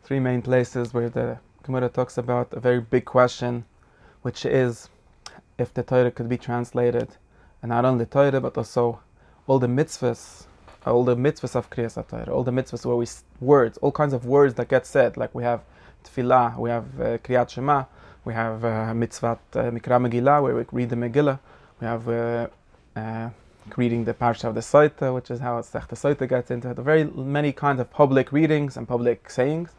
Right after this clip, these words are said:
And there's a big, uh, basic machlokes between the Tanoim, if this can be said in all languages. So we have a machlokes in Masechtas Brachas, if Krishma is B'chal Lashon, or Be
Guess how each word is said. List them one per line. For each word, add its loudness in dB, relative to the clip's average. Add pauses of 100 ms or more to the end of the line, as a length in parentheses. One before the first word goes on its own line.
(520)
And 0
there's 8
a 6
big, 2
uh, 4 (160)
basic 2
machlokes 0 (100)
between -2
the 0
Tanoim, -2 (1160)
if 2
this -2
can 0
be 2
said 4
in 0
all 2
languages. 0
So -8
we 0
have 2
a -12
machlokes 2
in -6
Masechtas -4
Brachas, 2
if -14
Krishma -2
is -4
B'chal 0
Lashon, -4 (440)
or 4
Be -2